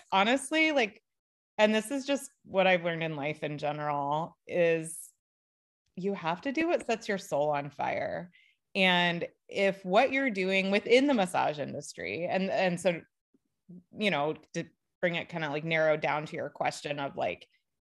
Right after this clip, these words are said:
people who are in the field already, like, there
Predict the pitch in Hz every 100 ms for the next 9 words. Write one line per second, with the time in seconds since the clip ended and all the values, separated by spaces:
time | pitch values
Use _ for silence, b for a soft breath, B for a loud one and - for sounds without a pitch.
0 | _ 196 185 175 156 143 170 160 151 -
1 | 151 135 147 147 147 151 139 135 151 151
2 | 151 _ _ _ _ _ _ _ - 190
3 | 214